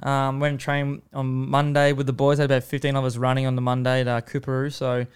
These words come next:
everyone's looking pretty fit and ready to go. So, yeah, it's been a good break, but I still got, I'm, I still got four weeks, man. I'm, I'm not back till the second of December.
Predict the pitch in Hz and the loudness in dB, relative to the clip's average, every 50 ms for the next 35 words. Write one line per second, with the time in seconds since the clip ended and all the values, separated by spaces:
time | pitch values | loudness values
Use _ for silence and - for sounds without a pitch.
0 | _ _ _ _ _ _ - 135 131 127 123 127 127 120 - 135 127 123 - - | _ _ _ _ _ _ -4 -2 0 0 0 0 -2 -2 -2 -2 -2 -2 -4 -4
1 | - 139 117 127 123 123 117 113 113 110 117 120 127 127 - 127 123 127 135 143 | -4 -4 -2 -2 -2 -2 -2 -2 -2 0 0 0 0 -2 -2 -4 -4 -2 -2 -4
2 | 135 127 170 165 170 156 185 156 123 139 131 139 170 175 - - 135 - - 127 | -4 -4 -4 -4 0 0 0 2 4 4 4 4 4 2 0 -2 -2 0 0 -2
3 | 131 - - 156 156 147 165 170 220 - 180 190 185 - - 175 - - 131 113 | -4 -4 -4 -4 -4 -4 -6 -6 -4 -2 -2 -2 -2 -4 -6 -6 -4 -2 -2 -2
4 | 95 101 120 156 160 - 113 104 95 95 107 95 113 131 156 160 - - 120 120 | 0 0 -2 -4 -4 -6 -6 -6 -6 -6 -6 -6 -6 -6 -6 -4 -4 -4 -4 -4
5 | - - 117 107 107 - - 120 - - 127 - 113 101 101 - 113 127 127 104 | -6 -8 -8 -8 -8 -10 -14 -8 -8 -6 -6 -4 -6 -6 -6 -6 -8 -6 -6 -6
6 | 78 - | -8 -8